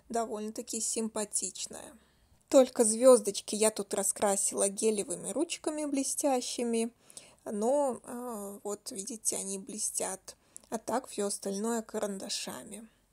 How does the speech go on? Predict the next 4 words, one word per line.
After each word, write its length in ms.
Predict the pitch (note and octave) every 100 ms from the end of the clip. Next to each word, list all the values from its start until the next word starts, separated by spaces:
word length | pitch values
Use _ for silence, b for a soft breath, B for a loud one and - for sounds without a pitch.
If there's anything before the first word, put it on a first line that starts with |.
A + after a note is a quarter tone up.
| B B B B
Этой 260 | F4 - G#3
работой 500 | G#3 G#3 G#3+ G#3 G3+
я 240 | G#3+ G#3
довольна. 760 | G#3 G3 A3 B3+ D#4+ D#4 D4+